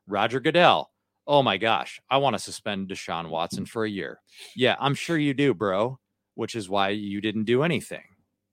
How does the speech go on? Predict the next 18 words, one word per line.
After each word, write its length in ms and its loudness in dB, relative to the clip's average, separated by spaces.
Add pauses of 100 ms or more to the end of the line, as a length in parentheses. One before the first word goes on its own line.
(180)
You're 260 -6
weak 280 -2
as 140 0
hell. 400 4 (460)
You 120 -6
don't 220 0
have 160 2
the 100 2
balls 500 8
to 100 -6
do 160 0
anything, 480 -4
so 140 -6
you 180 0
hired 340 2
a 40 -4
third 320 -4
party 340 -2